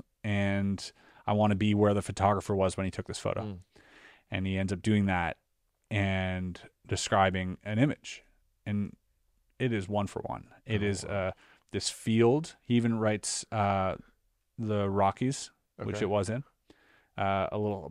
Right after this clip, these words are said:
Speaker 1: barn or a house, a path, trees, and mountains in the back, and it is, like, one for one.
Speaker 2: Wow.
Speaker 1: Yeah.
Speaker 2: So it was the Rockies?
Speaker 1: Yep.
Speaker 2: Oh, okay.
Speaker 1: Yeah.
Speaker 2: Wow.
Speaker 1: He said Rockies or Alps.
Speaker 2: Okay.
Speaker 1: But it was Rockies. Um, you know, so,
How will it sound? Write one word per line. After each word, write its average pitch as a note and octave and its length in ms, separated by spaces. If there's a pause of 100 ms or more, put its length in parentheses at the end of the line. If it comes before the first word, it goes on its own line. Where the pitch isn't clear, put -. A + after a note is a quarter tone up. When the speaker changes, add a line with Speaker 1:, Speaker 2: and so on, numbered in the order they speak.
Speaker 1:
barn A2+ 300
or A2 80
a G2 60
house, A2 340
a A2 60
path, G#2 580 (380)
trees, G#2 520
and G#2 160
mountains F#2+ 320
in G2+ 60
the F#2 80
back, F#2 300
and G2 80
it - 20
is, E2+ 100
like, C#2+ 140 (380)
one E2+ 120
for - 140
one. B1+ 160 (460)
Speaker 2:
Wow. E2+ 220 (440)
Speaker 1:
Yeah. G2 160
Speaker 2:
So C#3 180
it C#3 120
was A#2 240
the B2 60
Rockies? A#2+ 480
Speaker 1:
Yep. - 160 (140)
Speaker 2:
Oh, - 60 (140)
okay. G2 160 (260)
Speaker 1:
Yeah. G#2+ 120
Speaker 2:
Wow. F2+ 100 (240)
Speaker 1:
He D#3 80
said C#3 160
Rockies C#3 260
or G#2+ 60
Alps. - 360 (300)
Speaker 2:
Okay. F2+ 180
Speaker 1:
But - 200
it G#2+ 60
was G2 120
Rockies. - 460 (640)
Um, G2 560
you A#2 140
know, F#2+ 160
so, G#2 420